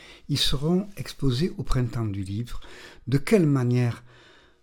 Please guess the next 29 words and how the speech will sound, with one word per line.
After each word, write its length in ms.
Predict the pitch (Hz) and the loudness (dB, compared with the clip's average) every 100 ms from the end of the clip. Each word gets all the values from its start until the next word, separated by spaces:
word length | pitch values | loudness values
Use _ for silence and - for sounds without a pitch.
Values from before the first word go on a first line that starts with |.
| _ _ - | _ _ -12
on 100 | 110 | -10
fera 380 | - - - 117 | -8 -6 -4 -4
l'exposition, 800 | 113 - 120 107 110 - 220 202 | -6 -4 -2 -2 0 0 2 0
tous 260 | - 107 | -2 -2
ensemble, 480 | 104 101 190 208 135 | -2 -2 0 0 0
avec 260 | 104 107 - | -2 -4 -4
les 80 | 110 | -4
bibliothèques ? 840 | 107 98 113 120 - 208 202 - - - - - _ _ - _ - | -4 -2 -2 -2 0 0 -2 -12 -20 -20 -20 -20 _ _ -20 _ -8
Il 160 | 117 113 | -4 -2
y 100 | 110 | -2
en 100 | 107 | -2
aura 500 | 101 113 113 - _ _ _ - | -4 -4 -6 -8 _ _ _ -18
un 40 | 92 | -8
peu 200 | - 226 | -2 -2
dans 200 | 175 110 | -2 -6
chaque 360 | 101 120 113 113 | -4 -6 -6 -6
bibliothèque. 760 | 101 98 107 131 - 208 202 | -6 -4 -4 -4 -2 -4 -4
Est-ce 160 | 139 - | -4 -4
qu'il 500 | - 127 - 180 110 | -2 -4 -4 -4 -2
y 80 | 113 | -2
aura 320 | 107 117 123 | 0 2 2
les 120 | 123 | 0
portraits 540 | 120 - - - 131 123 - - - - | -2 -6 -4 0 0 -2 -12 -20 -18 -4
que 140 | 113 | -2
j'ai 160 | 92 113 | 0 0
faits 220 | - 101 | 0 0
dans 120 | 110 | 0
telle 260 | - 156 127 | 4 4 4
bibliothèque, 840 | 123 107 120 113 143 - - - | 0 0 -4 -4 -6 -8 -10 -20